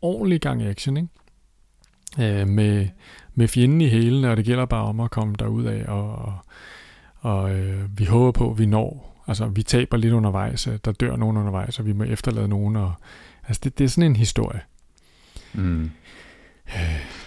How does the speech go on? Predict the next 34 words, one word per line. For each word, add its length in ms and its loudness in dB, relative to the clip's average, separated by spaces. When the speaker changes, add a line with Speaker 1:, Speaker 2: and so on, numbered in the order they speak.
Speaker 1:
det, 460 2
men, 260 2
men 140 2
der, 160 0
der 160 -2
er 40 0
bare, 540 0
jeg 140 -2
synes, 280 -2
at 160 -2
han 360 -4
formår 300 2
ligesom 280 0
at 220 -4
bringe 220 2
de 120 0
her 200 2
idéer 540 0
ind 140 0
i 200 -2
fortællingen, 640 0
som, 300 -2
som, 340 0
og 260 -6
knytte 320 0
dem 80 2
sammen 240 -2
på 80 4
en 60 4
måde, 160 4
som 100 2
jeg 100 2
tænker, 180 -4
"Ah, 80 -14